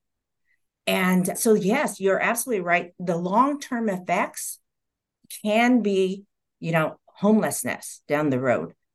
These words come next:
education, the, the percentage not being able to graduate, getting the education. They, there's a study of eighty-six to ninety-three percent, as high as ninety-three percent,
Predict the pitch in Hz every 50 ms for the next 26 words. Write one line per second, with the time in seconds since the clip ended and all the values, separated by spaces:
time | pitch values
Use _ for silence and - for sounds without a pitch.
0 | _ _ _ _ _ - 190 185 180 185 185 - 214 202 196 190 190 - 170 151
1 | 147 135 - 135 139 - - 156 147 151 151 - 170 160 165 - 190 185 175 160
2 | 139 - - 175 175 185 180 - 190 185 180 180 185 180 190 175 175 175 165 180
3 | 175 175 175 170 165 135 107 131 175 165 175 180 175 170 170 - - 170 175 170
4 | - 160 160 - 180 165 165 165 - - 165 147 143 135 139 - - - - -
5 | _ _ _ 160 165 190 202 214 254 302 277 - 196 226 247 254 247 240 233 220
6 | - - 254 240 262 254 247 220 - - 190 185 - - _ - 220 240 247 262
7 | 269 285 277 269 254 - - - - 208 208 208 - - - - 196 180 170 165
8 | 151 165 185 190 196 190 185 185 - 165 165 165 165 160 160 - 170 165 175 -
9 | - 123 - - - 165 165 170 160 156 160 143 135 147 143 147 143 - 156 151
10 | 151 151 143 147 - 143 151 185 240 247